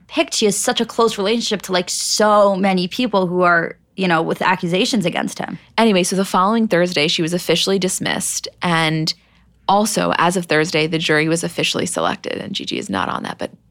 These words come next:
Speaker 2: goddamn.
Speaker 1: That would be the craziest thing ever. It would. One of my friends was, was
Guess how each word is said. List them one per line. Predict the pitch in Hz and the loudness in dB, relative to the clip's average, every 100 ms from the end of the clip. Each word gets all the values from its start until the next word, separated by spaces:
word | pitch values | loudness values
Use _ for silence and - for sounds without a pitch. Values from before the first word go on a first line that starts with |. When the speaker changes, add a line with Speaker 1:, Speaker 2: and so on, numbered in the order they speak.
| _ _ _ | _ _ _
Speaker 2:
goddamn. | - - - - - - | -20 -18 -16 -16 -16 -4
Speaker 1:
That | 196 208 | 2 2
would | 196 | 4
be | 180 | 2
the | 170 | 0
craziest | - - - 190 180 170 170 175 - | -4 -12 -4 2 4 4 0 -2 -4
thing | - - | -8 -6
ever. | - - - - _ - | -8 -8 -10 -12 _ -2
It | 196 | 2
would. | 175 165 180 - _ - | 4 2 -2 -10 _ -2
One | 196 | 2
of | 247 | 4
my | 254 | 2
friends | 262 294 240 | 2 2 2
was, | 190 175 - - _ _ _ _ _ _ _ | 2 0 -6 -14 _ _ _ _ _ _ _
was | - 185 165 | 0 0 0